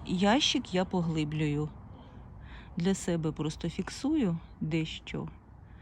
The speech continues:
Потім буде чудово мені подивитись і впізнати це місце, де це буде розташовано. Тюльпани будуть всходити, а поруч тут примули.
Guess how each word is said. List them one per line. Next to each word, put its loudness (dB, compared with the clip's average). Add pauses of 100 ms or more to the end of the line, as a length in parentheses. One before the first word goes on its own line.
(340)
Потім -2
буде 0 (120)
чудово 0
мені 2
подивитись 0
і -4
впізнати 0
це -8
місце, -2 (1300)
де 2
це -6
буде -4
розташовано. -4 (2750)
Тюльпани 6
будуть 2
всходити, 4 (340)
а 8
поруч 6
тут 2
примули. 8